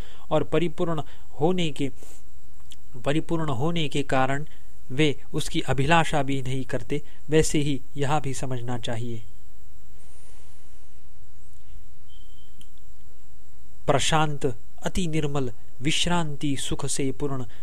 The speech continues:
भ्रम रहित, स्पृहा रहित और अभिष्ट, अभिष्ट शून्य मन न तो किसी वस्तु की अभिलाषा करता है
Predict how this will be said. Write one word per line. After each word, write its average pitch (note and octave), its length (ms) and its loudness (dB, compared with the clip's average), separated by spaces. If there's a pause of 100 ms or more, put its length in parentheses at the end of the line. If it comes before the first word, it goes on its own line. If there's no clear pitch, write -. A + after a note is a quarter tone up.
(180)
भ्रम E3+ 260 2
रहित, C3+ 320 2 (360)
स्पृहा D#3+ 520 2
रहित C3+ 300 0 (420)
और E3 120 0
अभिष्ट, D3+ 520 2 (640)
अभिष्ट D#3+ 440 2
शून्य E3+ 500 2 (640)
मन C3+ 300 2 (340)
न F3 100 0
तो F3+ 200 2
किसी D#3+ 340 0
वस्तु D3+ 340 0
की D3 200 -2
अभिलाषा C#3 580 0
करता C3 360 0
है C3+ 200 -2